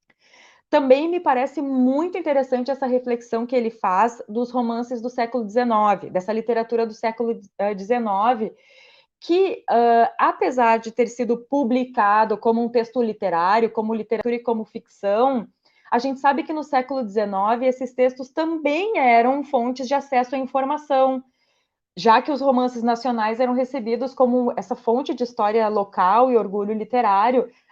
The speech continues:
na é-, nessa época que não existia, assim, uma clara divisão epistemológica entre arte e ciência, narrativas e fatos,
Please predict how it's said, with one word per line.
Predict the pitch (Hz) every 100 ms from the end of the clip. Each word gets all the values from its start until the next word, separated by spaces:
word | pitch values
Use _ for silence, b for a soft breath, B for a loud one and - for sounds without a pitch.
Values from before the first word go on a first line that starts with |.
| -
na | 240 240
é-, | 247 240
nessa | 226 233 240
época | 240 254
que | 269 277
não | 302
existia, | 320 320 466 - 320
assim, | 494 - 269
uma | 269 262 247 226 214 -
clara | 240 208 226
divisão | 240 226 220 220 233
epistemológica | 247 - 240 226 208 180 202 226 -
entre | 208 202 214
arte | 185 185 220 220
e |
ciência, | - 202 165 196 233 226 214
narrativas | 190 190 190 - 214 208 208
e |
fatos, | 214 - 175 180 214 226 214 - 175 165 -